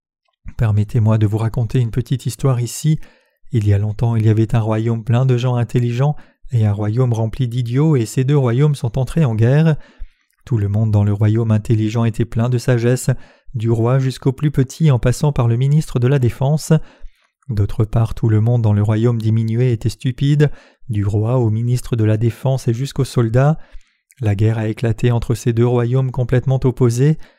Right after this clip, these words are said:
Le commandant du royaume intelligent cria, « Chargez ! » Mais tous les soldats pensèrent, « Si je charge comme il le dit, je serai le premier à mourir.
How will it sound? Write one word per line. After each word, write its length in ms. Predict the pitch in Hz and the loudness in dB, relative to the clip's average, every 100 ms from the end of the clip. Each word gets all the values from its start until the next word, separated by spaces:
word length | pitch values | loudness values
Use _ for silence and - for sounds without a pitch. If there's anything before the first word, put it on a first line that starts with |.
| _ _ - | _ _ -6
Le 160 | 113 101 | -4 -2
commandant 480 | - 104 104 110 | -2 -2 0 0
du 140 | 113 104 | 0 0
royaume 400 | 107 104 117 117 | 0 2 0 0
intelligent 520 | 107 120 110 110 123 | 0 0 -2 -2 -4
cria, « 480 | - 123 120 135 135 _ _ _ | -2 0 2 2 -2 _ _ _
Chargez ! » 640 | - - 143 127 131 160 - _ _ _ - | -6 -2 0 2 4 2 -2 _ _ _ -4
Mais 200 | 107 104 | -2 -2
tous 160 | - 131 | 0 -2
les 100 | 117 | -2
soldats 360 | - 110 123 | 0 2 2
pensèrent, « 640 | - 113 - 127 135 139 127 _ _ _ _ | 0 -4 0 0 2 0 -4 _ _ _ _
Si 160 | - | -4
je 140 | 107 104 | -4 -4
charge 400 | - 120 120 110 | 0 0 0 0
comme 220 | 113 110 | 2 2
il 120 | 110 | 2
le 100 | 110 | 2
dit, 180 | 113 135 | 2 0
je 100 | 117 | -2
serai 300 | - 123 123 | -4 -2 0
le 100 | 117 | 0
premier 320 | - 123 135 | 0 0 2
à 100 | 123 | 0
mourir. 500 | 113 110 123 147 135 | -2 0 4 4 2